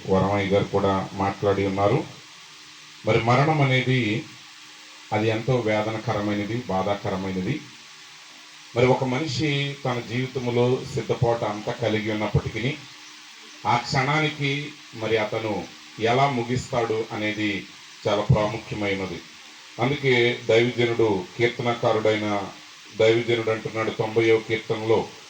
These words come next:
"నీవు మనుషులను మంటికి మార్చుచున్నావు, నరులారా తిరిగి రండని నీవు సెలవిస్తున్నావు." మరి దేవుని యొక్క ప్రవక్త ద్వారా మనకు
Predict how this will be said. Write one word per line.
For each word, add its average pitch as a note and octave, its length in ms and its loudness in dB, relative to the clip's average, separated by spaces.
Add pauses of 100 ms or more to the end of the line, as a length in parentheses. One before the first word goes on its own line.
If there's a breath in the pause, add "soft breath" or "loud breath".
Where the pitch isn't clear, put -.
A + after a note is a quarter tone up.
(320)
"నీవు B2+ 160 2
మనుషులను D3+ 640 2
మంటికి B2 680 0
మార్చుచున్నావు, G#2+ 920 0 (520)
నరులారా C3+ 480 6
తిరిగి A#2 480 2
రండని A2 320 0
నీవు A2 380 0 (440)
సెలవిస్తున్నావు." G#2+ 880 2 (580)
మరి B2 120 2
దేవుని E3 340 4
యొక్క D3+ 420 2
ప్రవక్త C3+ 360 2
ద్వారా B2+ 600 4
మనకు A2 260 -4